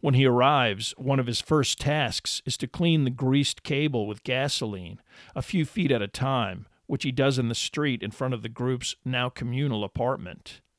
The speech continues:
Despite much turmoil and disagreement, a date was actually set for the coup, May thirtieth.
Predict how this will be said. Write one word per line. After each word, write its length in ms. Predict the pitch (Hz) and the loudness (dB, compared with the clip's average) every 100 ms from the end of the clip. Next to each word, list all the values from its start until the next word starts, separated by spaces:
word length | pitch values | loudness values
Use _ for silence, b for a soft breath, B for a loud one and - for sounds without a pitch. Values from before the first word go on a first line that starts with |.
| _ _ - | _ _ 0
Despite 480 | 147 - 151 147 127 | 2 4 4 2 2
much 300 | 151 - - | 0 -2 2
turmoil 560 | 170 170 143 113 113 | 6 8 8 8 8
and 120 | 110 | 4
disagreement, 720 | 120 139 127 131 135 143 101 _ b b b b | 4 2 2 2 4 4 2 _ b b b b
a 60 | 147 | -4
date 300 | 123 139 143 | 2 2 4
was 140 | 135 | 4
actually 380 | 135 131 - 113 | 4 4 0 -2
set 320 | - - - | 2 4 2
for 140 | - 113 | 2 -2
the 100 | 110 | -2
coup, 480 | - 123 92 - - - | 0 0 0 -4 -10 -2
May 220 | 139 135 | 2 2
thirtieth. 720 | - - 151 135 90 - - | 4 6 6 6 0 -6 -20